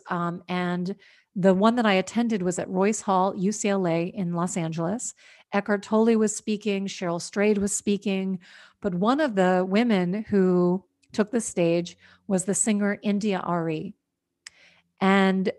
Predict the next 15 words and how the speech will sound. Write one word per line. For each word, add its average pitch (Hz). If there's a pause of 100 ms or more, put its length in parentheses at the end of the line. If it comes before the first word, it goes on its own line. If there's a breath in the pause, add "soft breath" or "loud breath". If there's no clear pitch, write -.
(200)
she -
sang 208 (200)
her 202
song. 185
She 208
did 185
it, 202
what 196
she 208
calls 190
a 185
songversation, 185 (540 soft breath)
with 190
her 202
song, 180